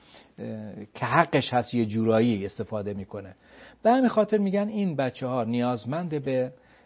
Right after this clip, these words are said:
انرژی، اه، پرت کردن داره، نه حتی مصرف ها، پرت کردن. خب پس بهترین کار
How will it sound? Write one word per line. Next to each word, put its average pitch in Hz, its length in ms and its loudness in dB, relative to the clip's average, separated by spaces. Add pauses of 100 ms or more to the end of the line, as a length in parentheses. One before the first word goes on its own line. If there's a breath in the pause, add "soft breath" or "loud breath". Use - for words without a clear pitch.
(160)
انرژی، 143 1080 0 (280)
اه، 117 60 -10 (720)
پرت 135 420 0
کردن 127 580 0
داره، 98 340 -6 (960)
نه 147 80 0
حتی 147 320 0
مصرف 110 440 -4
ها، 101 140 -8
پرت 113 400 2
کردن. 104 420 -10 (920 loud breath)
خب 151 300 0 (480)
پس 170 300 -4
بهترین 190 760 2
کار 165 540 0